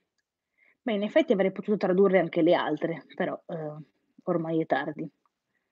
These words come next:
Ok, adesso vi faccio vedere il significato degli altri phrasal verb e poi magari traduciamo le, le, le frasi, perché io così mi sono scordata.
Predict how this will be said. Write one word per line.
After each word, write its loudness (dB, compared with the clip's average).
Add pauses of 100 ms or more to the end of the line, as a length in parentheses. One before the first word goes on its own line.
(640)
Ok, -2
adesso 4
vi 0
faccio 0
vedere 8
il 4
significato 0
degli 10
altri 8
phrasal 6
verb 10
e 8
poi 2
magari 4
traduciamo 0
le, 4
le, 0 (840)
le -4
frasi, -4
perché -8
io -2
così -6 (360)
mi -10
sono -2 (160)
scordata. -6